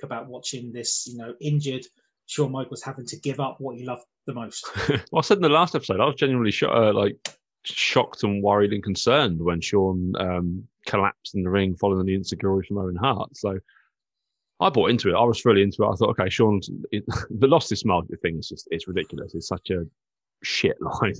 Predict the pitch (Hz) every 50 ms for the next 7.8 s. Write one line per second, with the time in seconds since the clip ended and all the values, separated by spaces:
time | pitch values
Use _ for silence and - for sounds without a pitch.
0 | - - - - 120 - - 90 87 90 85 78 78 78 - - _ - - -
1 | - - - - 113 113 123 - - - 131 131 104 - 160 165 143 147 156 160
2 | 202 151 135 139 135 120 110 98 - 101 101 110 131 147 131 113 127 123 117 117
3 | 120 120 120 - 127 120 113 107 107 101 104 95 104 101 - 95 - 113 104 101
4 | 90 - 101 101 101 101 90 104 107 123 131 135 131 120 - - - - 64 -
5 | - - 139 175 208 196 143 127 131 131 131 127 123 123 - 123 131 123 - _
6 | _ - 101 107 - - 110 113 123 120 113 - 110 104 113 151 160 - - 98
7 | 120 135 - 123 113 127 127 123 113 110 110 110 107 104 101